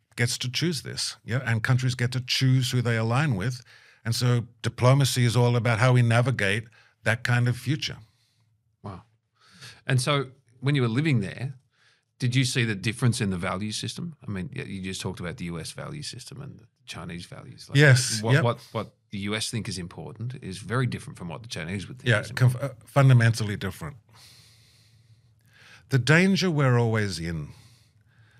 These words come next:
Speaker 1: a-, and I'm gonna borrow from a really bad old joke. Yep. The danger we're always in is to say that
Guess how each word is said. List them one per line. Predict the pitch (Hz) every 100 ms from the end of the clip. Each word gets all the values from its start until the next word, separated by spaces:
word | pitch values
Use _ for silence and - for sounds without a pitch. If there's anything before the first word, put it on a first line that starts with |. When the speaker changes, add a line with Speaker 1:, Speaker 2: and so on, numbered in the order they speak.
| _ _
Speaker 1:
a-, | 123 127
and | 131
I'm | 127
gonna | 139
borrow | 120 104 120 120 113
from | 113 101
a | 95
really | 101 104
bad | 90 - 85 80
old | 80 76
joke. | - 73 60 - - _ _ _ _ _ -
Yep. | 101 107 - _ _ _ _ _ _ _ _ _ _ _ _ _
The | 123
danger | 95 135 156 180 175
we're | 151 123
always | 120 113 104 90
in | 95 92 85 85 -
is | - 107 -
to | - 104
say | - - 104 101 95 92
that | 90 92 90 90